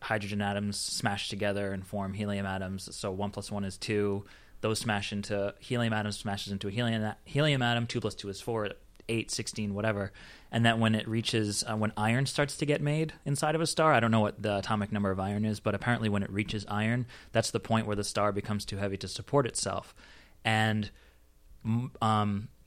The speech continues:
the pressure gets so intense inside the star that it collapses, it implodes, supernova.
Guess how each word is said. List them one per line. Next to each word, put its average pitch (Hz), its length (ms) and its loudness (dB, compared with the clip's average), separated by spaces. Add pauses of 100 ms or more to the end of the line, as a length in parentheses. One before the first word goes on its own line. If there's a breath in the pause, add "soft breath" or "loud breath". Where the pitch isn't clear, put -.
(520)
the 120 160 -2
pressure 123 380 4
gets 120 240 -2
so 120 340 4
intense 113 380 0
inside 110 260 0
the 101 80 -2
star 107 280 2
that 101 100 0
it 101 60 -4
collapses, 104 440 -2
it 101 160 -2
implodes, 101 380 -2
supernova. 104 600 -2